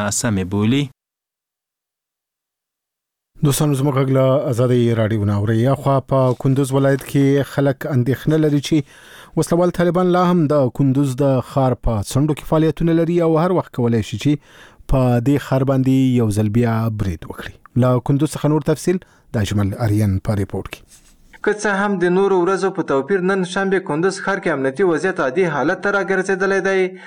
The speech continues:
Speaker 3: ځکه د ډزو غږ نه اورېدل کیږي او خلک پر خپلو ورځنیو چارو بوخت دي. خو د دې ولایت اوسیدونکي شکایت کوي چې لا هم د کندوز ښار له لوړ امنیتي ګواښ سره مخ دی، ځکه وسلوال طالبان د ښار په نږدې څنډو کې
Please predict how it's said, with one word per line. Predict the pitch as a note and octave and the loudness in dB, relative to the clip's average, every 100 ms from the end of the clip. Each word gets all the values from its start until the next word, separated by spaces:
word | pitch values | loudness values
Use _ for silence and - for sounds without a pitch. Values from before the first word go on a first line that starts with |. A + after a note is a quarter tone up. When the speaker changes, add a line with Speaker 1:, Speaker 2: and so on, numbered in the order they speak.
| - - C#3+ | -20 -14 -4
Speaker 3:
ځکه | G3 G3+ D#3+ | -2 0 0
د | C#3+ | 0
ډزو | F#3 E3+ E3 | 0 -2 -2
غږ | E3 C#3 | -2 -2
نه | G3 | 0
اورېدل | G3 F#3+ G3 E3 | 0 0 -2 -2
کیږي | G3+ F#3 G3 F#3 F#3 - C#3+ | -4 0 0 0 -6 -8 -2
او | C#3 - | -2 0
خلک | G3 G3 D#3 | -2 -2 -4
پر | C3 | -4
خپلو | - F#3+ F3 | -2 0 2
ورځنیو | D3 A2+ C#3 F3 G3 F#3+ | 0 -2 -2 0 0 0
چارو | G3+ F#3 G#2+ A2 | -2 -2 -2 -4
بوخت | - A2 | -6 -4
دي. | A2+ A2 - - _ - | 0 0 -2 -18 _ -6
خو | F#3 F#3 F3 | 0 0 0
د | F#3+ | 0
دې | G#3+ G#3 | 0 0
ولایت | G#3 G3+ | 0 0
اوسیدونکي | F3 E3+ G3+ G3+ G#3 G3 - | -2 0 -2 -2 0 -2 -2
شکایت | B2+ C3 E3+ G3 G#3 | -4 -2 -2 -2 -2
کوي | G3+ G#3 G3+ | -2 0 -2
چې | G3+ - - G3+ G3 | -6 -20 -6 -2 0
لا | G3 | 0
هم | G3 G3 D#3+ | -2 -2 -2
د | - | -2
کندوز | D#3 G3 - G3+ | 0 0 0 -4
ښار | G#3 E3+ | 0 2
له | D3 | 2
لوړ | E3 G3+ F#3+ | 2 2 0
امنیتي | D3 C#3+ G3+ E3 | -4 -4 -4 0
ګواښ | G3+ G3 - - | 0 0 -4 -4
سره | A2+ A2+ | -2 -2
مخ | A2+ A2 A2+ | -4 -2 0
دی، | A2+ A2+ - - - | 0 -4 -18 -14 -4
ځکه | G3+ G3+ F#3+ | -2 0 0
وسلوال | E3 C#3+ D#3 G3 F#3 E3+ | -2 0 0 0 0 0
طالبان | D3 F#3 F#3+ D#3 | 0 0 0 -2
د | - | -2
ښار | G3 F#3+ | -4 -2
په | D#3 | -2
نږدې | C3+ C3 F3+ F#3+ - | -4 0 0 0 -2
څنډو | G3 | -2
کې | G3 | 0